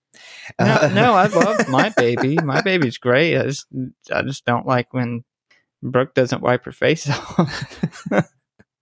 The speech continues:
Speaker 2: We see that the cops have discovered Bill's badly beaten car in a field. They open the trunk to find one of the cheerleaders' naked, uh, dead body with the word "trick or treat" carved into it. They immediately realize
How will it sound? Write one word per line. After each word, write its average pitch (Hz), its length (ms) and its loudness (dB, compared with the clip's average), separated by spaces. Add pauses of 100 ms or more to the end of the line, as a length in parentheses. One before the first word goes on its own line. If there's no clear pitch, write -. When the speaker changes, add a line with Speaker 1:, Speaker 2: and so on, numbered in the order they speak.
(280)
Speaker 2:
We 175 160 2
see 208 280 0
that 196 200 0
the 139 100 0
cops 135 440 0
have 117 200 -2
discovered 117 680 -2
Bill's 113 320 0
badly 120 420 0
beaten 107 380 -4
car 117 320 0
in 113 120 -4
a 107 80 -4
field. 131 500 -2 (680)
They 135 220 4
open 151 300 2
the 131 100 0
trunk 120 380 -2
to 117 100 -8
find 113 560 0
one 110 200 0
of 104 140 -2
the 101 120 -4
cheerleaders' 117 680 2
naked, 113 540 2 (180)
uh, 92 200 0
dead 90 300 -4
body 101 460 2
with 104 220 -2
the 101 100 -4
word 101 280 -4
"trick - 360 -2
or 123 120 2
treat" 117 360 0
carved 101 420 0
into 107 400 0
it. 92 160 -6 (440)
They 110 140 2
immediately 131 540 4
realize 127 720 0